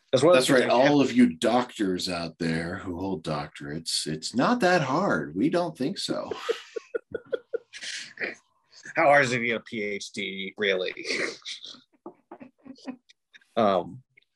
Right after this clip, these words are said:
Speaker 1: it's not what I'm saying.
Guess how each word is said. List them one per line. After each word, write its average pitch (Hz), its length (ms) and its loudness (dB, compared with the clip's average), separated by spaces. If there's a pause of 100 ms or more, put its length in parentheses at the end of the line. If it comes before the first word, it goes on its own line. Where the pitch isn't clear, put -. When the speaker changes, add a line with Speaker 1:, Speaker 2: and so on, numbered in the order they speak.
(1160)
Speaker 1:
it's - 180 -12
not - 120 -6
what 110 120 -6
I'm 143 80 0
saying. 160 760 4